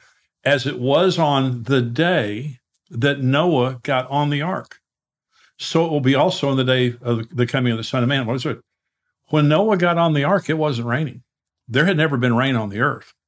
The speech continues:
okay? And Noah was building this massive ship on dry ground, looked like an idiot until it started raining, then he looked like a genius.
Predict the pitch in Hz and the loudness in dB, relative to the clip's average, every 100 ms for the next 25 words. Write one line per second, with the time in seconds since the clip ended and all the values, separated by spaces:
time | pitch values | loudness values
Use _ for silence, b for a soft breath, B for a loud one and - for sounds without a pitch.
0 | _ - 110 104 - B B B 127 127 | _ -6 -4 -4 -8 B B B 2 4
1 | 143 190 151 127 131 151 143 131 117 110 | 4 4 2 0 2 0 2 0 0 -2
2 | 123 139 180 175 127 - - 165 - - | 0 0 0 -2 -4 -4 -2 -2 -2 -6
3 | 117 117 143 113 120 _ - 139 143 104 | -4 -2 -2 -2 -6 _ -2 0 0 -2
4 | 117 139 139 123 - 104 156 160 107 - | -2 -2 0 -2 -2 -4 -2 0 -2 -6
5 | _ - 113 131 117 - 120 107 131 127 | _ -8 -2 0 0 0 0 0 0 0
6 | 113 117 117 117 101 95 123 127 123 120 | -2 -2 -2 -4 -8 -8 -2 0 -2 -6
7 | - | -16